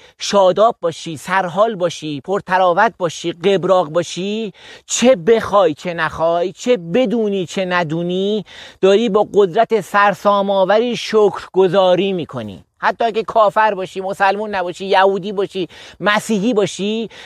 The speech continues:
تو وقتی شاد باشی، صلح درونی داشته باشی، شادی ظاهری نه، شادی درونی، شادی درونی. مولانا میگه که، اه، ما زبان را ننگریم و قال را، ما درون را بنگریم و حال را.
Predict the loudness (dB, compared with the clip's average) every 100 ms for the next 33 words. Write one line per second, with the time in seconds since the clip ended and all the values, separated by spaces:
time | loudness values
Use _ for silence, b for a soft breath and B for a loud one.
0 | B 2 4 4 -2 -8 -8 0 2 4
1 | 2 -2 -2 -4 -14 -10 -2 -2 -2 -2
2 | 0 0 -2 -2 0 0 -6 -6 -8 -12
3 | -12 b b b -4 2 2 4 0 2
4 | 2 4 2 0 0 2 2 0 -2 -2
5 | -2 -6 -4 -2 -2 -4 -4 -2 -2 -4
6 | -12 _ _ _ _ _ -2 0 0 0
7 | 0 0 -2 -6 -4 -2 2 2 0 -2
8 | -2 2 2 0 -4 _ _ _ _ _
9 | _ _ _ -4 -2 2 2 2 2 2
10 | 2 2 2 2 2 -2 0 0 0 -2
11 | -4 -2 2 4 4 2 0 0 0 -2
12 | -4 0 0 2 -2 0 -4 2 2 4
13 | 0 2 2 2 2 0 2 4 6 4
14 | 2 -4 -4 -8